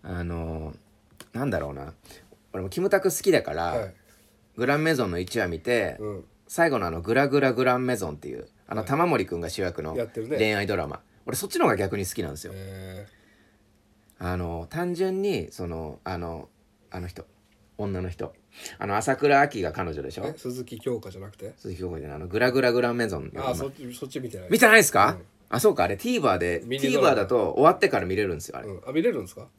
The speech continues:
Speaker 1: そうそうそう。マジか。だからその玉森くんの彼女の朝倉亜希さんっていう
Speaker 2: はい。
Speaker 1: 人と、あと吉谷、なんだっけ？吉谷さん。
Speaker 2: はい。
Speaker 1: あの人。あの、ビズリーチの人。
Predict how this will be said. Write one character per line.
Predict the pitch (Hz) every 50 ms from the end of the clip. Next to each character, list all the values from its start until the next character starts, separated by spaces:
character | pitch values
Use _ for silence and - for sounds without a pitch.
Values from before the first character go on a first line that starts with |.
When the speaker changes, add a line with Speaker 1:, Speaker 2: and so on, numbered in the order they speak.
| - - -
Speaker 1:
そ | - - -
う | -
そ | - -
う | -
そ | - -
う。 | _ _ _ _ _ - - - - - - - - - - - _ -
マ | 135 160
ジ | 156 120 98
か。 | - - -
だ | -
か | - _ _ _ _ _ _ _ _ _ _ _ _ _ -
ら | 131
そ | 123 127
の | 113 117
玉 | - 139 160 196
森 | 208 190 143 104
く | 92 104
ん | 92 90
の | 90 87
彼 | - 120 113 98 85
女 | 90 80
の | 80
朝 | 85 87 - 95
倉 | - 107 95 95
亜 | 98 95
希 | -
さ | - 85 78
ん |
っ | 76
て | - -
い | 73 71
う | 67 120
Speaker 2:
は | 110
い。 | 101 98 104 - - - - - - _ _ _ _ _ _ _ _ _ _ _ _ _ _ _ -
Speaker 1:
人 | - - - 104 92
と、 | - 82
あ | 82 82
と | - 82
吉 | 90 104 123 - -
谷、 | - 156 117 92 76 - - _ _ _ _ _ _ _ _ _ _ - _ _
な | 85 90
ん | 87
だ | -
っ | -
け？ | - - - - _ _ _ -
吉 | - 101 101 -
谷 | 98 85
さ | 82 - - - _ _ _ _ -
ん。 | -
Speaker 2:
は | 104
い。 | 95
Speaker 1:
あ | - - 95
の | 92
人。 | 95 - - - - _ _
あ | - 82
の、 | 78 76 71 62 - _ _ _ _ _ _ _ _ _ _ - _ _ _ _ _ _ -
ビ | 151 156
ズ | 160 180
リ | 165 165 160 156 156 147 139 -
ー |
チ | - -
の | 67
人。 | - - -